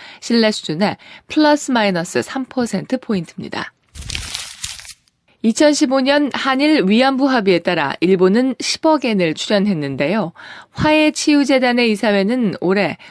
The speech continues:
운영비 오억 사천만 원을 출연금에서 사용하기로 의결했습니다. 전액 피해자에게만 쓰겠다고 공언했던 일본 측의 출연금이 재단의 운영비에 투입되는 것인데요.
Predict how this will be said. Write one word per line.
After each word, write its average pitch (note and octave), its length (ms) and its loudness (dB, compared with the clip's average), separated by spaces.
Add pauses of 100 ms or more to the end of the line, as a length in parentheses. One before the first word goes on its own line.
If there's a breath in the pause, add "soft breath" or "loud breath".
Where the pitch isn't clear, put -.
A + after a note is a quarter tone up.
(120)
운영비 G#3+ 580 2
오억 G#3+ 380 2
사천만 G3+ 580 -2
원을 E3+ 340 -2 (220 soft breath)
출연금에서 B3 800 0
사용하기로 A3 720 -2
의결했습니다. D3+ 800 -2 (640 soft breath)
전액 A3 480 2
피해자에게만 C#4+ 760 2
쓰겠다고 A3 540 0
공언했던 G3 760 0
일본 A3+ 380 2
측의 G#3 300 0
출연금이 E3 720 -2
재단의 G3 540 0
운영비에 G3 640 4
투입되는 F#3+ 560 -6
것인데요. C#3+ 600 -4